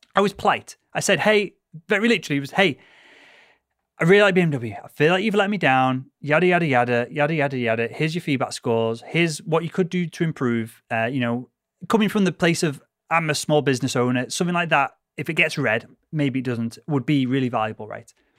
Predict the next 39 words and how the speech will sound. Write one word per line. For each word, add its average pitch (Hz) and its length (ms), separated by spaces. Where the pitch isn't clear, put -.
And 135 400
the 156 120
end 202 160
of 127 80
it 120 140
is, 131 100
goes, 120 220
"Hey, 160 380
uh, 131 120
the 127 80
feedback 180 280
clearly 202 360
here," 170 420
this 160 160
was 147 80
automated, 127 420
"the - 240
feedback - 340
here 175 260
clearly 190 340
wasn't 143 240
great. 120 280
Um, 127 360
one 156 220
of 147 100
our 139 100
team 160 260
will 120 100
call 208 360
you 120 380
and 120 440
see 143 180
if 123 100
we 123 80
can 113 180
help - 260
you 104 100
out." - 200
So 147 400